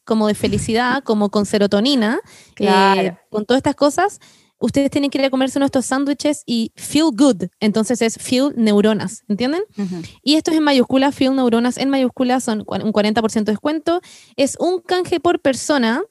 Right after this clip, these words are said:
Speaker 1: eh, así que si tienen muchos amigues pueden aprovechar esto increíblemente, y la vigencia es, es hasta el diecinueve de abril.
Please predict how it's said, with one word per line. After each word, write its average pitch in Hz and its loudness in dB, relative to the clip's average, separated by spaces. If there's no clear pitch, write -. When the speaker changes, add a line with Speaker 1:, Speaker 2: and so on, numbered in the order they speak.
Speaker 1:
eh, 226 4
así 233 -2
que 254 -2
si 220 -10
tienen 262 -2
muchos 254 0
amigues 254 0
pueden 240 0
aprovechar 220 -2
esto 226 0
increíblemente, 214 -4
y 311 0
la 294 0
vigencia 277 -2
es, 277 -6
es 285 -6
hasta 254 -6
el 247 -6
diecinueve 285 -2
de 285 0
abril. 185 -4